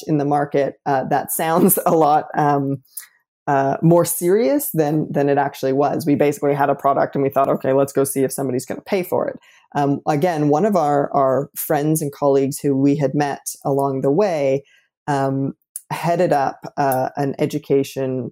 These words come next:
technology company that is one, he's now just recently sold it, I think, for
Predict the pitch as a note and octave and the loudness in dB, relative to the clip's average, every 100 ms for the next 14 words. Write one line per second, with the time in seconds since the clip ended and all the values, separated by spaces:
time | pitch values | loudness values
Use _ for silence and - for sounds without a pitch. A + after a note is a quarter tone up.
0 | - - C3+ C3+ C3 C3+ C#3 C3+ C3 C3+ | -8 -6 -4 -2 0 0 0 -6 -6 -8
1 | B2+ C3 B2 B2 C3 B2+ B2+ B2+ B2+ B2+ | -6 -6 -4 -4 -4 -2 -2 0 -4 -4
2 | - C#3+ _ _ - - C3+ C3 C3+ C3 | -6 -10 _ _ -18 -8 -8 -6 -6 -4
3 | D3 C#3 C#3 - C#3+ C#3 C#3 C3 C3+ - | -2 -2 -4 -4 -4 -4 -6 -8 -6 -2
4 | C3+ C3 - - - - - A#2 | 0 0 -4 -12 -4 -4 -2 -4